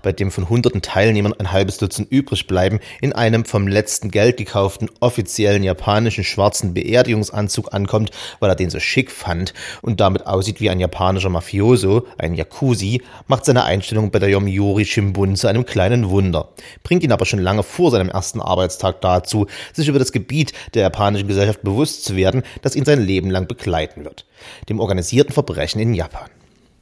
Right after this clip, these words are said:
Denn mit der Einstellung bei der Tageszeitung beginnt für Jake Edelstein eine zwölf Jahre dauernde Wandlung vom College-Boy zum Polizeireporter, zum Workaholic,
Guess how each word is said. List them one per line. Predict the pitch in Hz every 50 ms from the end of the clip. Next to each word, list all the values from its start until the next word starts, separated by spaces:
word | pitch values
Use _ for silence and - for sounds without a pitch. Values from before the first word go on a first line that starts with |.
| _ - -
Denn | 160
mit | 160 143
der | 135 -
Einstellung | 73 110 123 - - 110 107 98
bei | 90
der | 87 87
Tageszeitung | - - 95 92 95 110 - - - 110 104 110 113 107 - - -
beginnt | - 123 127 139 135
für | - - 147 -
Jake | - - 98 95 101 - -
Edelstein | 110 101 95 98 95 - - 101 95 98 95 - - - -
eine | - 113 110 104
zwölf | - - - 107 117 143 135 -
Jahre | 113 98 98 98 90
dauernde | - 98 92 92 95 92 95 87 85
Wandlung | 87 90 95 90 - 107 104 104 - - - -
vom | - - 120 113
College-Boy | - - 139 131 117 104 - - - - 98 92 92 95 92 - - -
zum | - - 120 -
Polizeireporter, | - 104 95 - - - 95 92 95 98 90 - - 98 - 101 92 - - -
zum | - - 135 110
Workaholic, | 101 95 - - 95 - 110 98 95 87 90 -